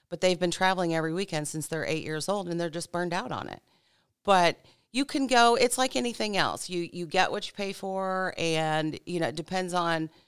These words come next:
you know, what level you're looking at, what level of success.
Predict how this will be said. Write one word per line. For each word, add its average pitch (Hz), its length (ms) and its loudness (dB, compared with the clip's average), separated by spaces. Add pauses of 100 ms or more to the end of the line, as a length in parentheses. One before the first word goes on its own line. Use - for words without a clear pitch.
(180)
you 175 100 -4
know, 165 140 4
what 160 380 4
level 170 480 2
you're 156 200 -4
looking 160 480 -2
at, 151 480 -2 (160)
what 160 240 -4
level 156 280 4
of - 120 -4
success. - 680 -4